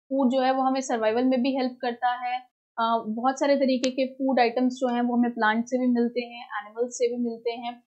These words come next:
और हमें पता है कि प्लांट्स जो हैं वो अपना खाना खुद बनाते हैं क्योंकि वो producers होते हैं, क्योंकि वो photosynthetic होते हैं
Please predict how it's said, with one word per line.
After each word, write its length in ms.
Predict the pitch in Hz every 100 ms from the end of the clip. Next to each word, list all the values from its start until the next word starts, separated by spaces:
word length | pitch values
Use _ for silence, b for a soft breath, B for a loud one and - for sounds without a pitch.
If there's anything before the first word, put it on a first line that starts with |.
| _ _
और 80 | 226
हमें 160 | 240 254
पता 200 | 247 247
है 80 |
कि 100 | 254
प्लांट्स 500 | 247 233 226 254 262 -
जो 120 | 254
हैं 140 | 240
वो 140 | 247 226
अपना 240 | - 240
खाना 320 | 233 233 240
खुद 240 | 247 262 226
बनाते 400 | 226 220 208 233
हैं 140 | 247
क्योंकि 200 | 247 247
वो 100 | 277
producers 640 | 277 262 269 269 240 208
होते 260 | 190 170 -
हैं, 120 | -
क्योंकि 500 | _ _ _ - 240
वो 120 | 277
photosynthetic 800 | 294 285 285 285 247 262 262 262 247
होते 240 | 202 185
हैं 200 | 185 190